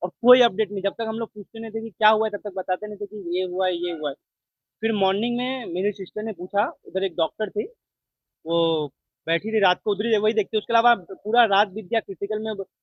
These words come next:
मैं उसको बोला कि हम वैभव नंदकर्णी को फोन करते हैं, वो आएंगे। तो वैभव नंदकर्णी को फोन किया तो बोलते कि मेरे को फोन से अपडेट हो रहा है, मैं वो नहीं आए। और ये इसको बोले तो ये बोले कि मैं फोन से अपडेट करती हूँ, और कोई नहीं,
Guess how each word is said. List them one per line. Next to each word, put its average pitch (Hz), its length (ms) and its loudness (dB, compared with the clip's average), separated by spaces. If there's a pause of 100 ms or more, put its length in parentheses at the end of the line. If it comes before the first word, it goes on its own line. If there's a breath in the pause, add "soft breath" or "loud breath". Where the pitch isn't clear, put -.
(180)
मैं 180 80 0
उसको 202 240 0
बोला 196 220 4
कि 208 240 0
हम 175 380 -4
वैभव 180 160 2
नंदकर्णी 202 460 -2
को 208 100 2
फोन 196 260 -4
करते 202 280 0
हैं, 226 100 4
वो 202 180 4
आएंगे। 185 300 4 (340)
तो 175 440 0
वैभव 185 160 2
नंदकर्णी 208 400 -2
को 214 80 2
फोन 208 240 -2
किया 233 80 0
तो 214 120 2
बोलते 196 220 0
कि 208 100 -4
मेरे 208 120 0
को 214 80 0
फोन 196 240 -2
से 240 100 0
अपडेट 208 340 4
हो 185 140 0
रहा 156 100 2
है, 127 60 -4 (640)
मैं 214 120 2
वो 220 160 6
नहीं 233 200 2
आए। 151 140 -2 (520)
और 165 360 2
ये 165 380 0
इसको 226 320 -4
बोले 247 180 4
तो 240 100 0
ये 220 60 4
बोले 220 240 0
कि 220 80 -6
मैं 220 100 -4
फोन 214 240 -6
से 247 120 2
अपडेट 220 300 4
करती 220 280 -6
हूँ, 254 180 -2 (100)
और 170 140 -6
कोई 220 120 4
नहीं, 196 100 0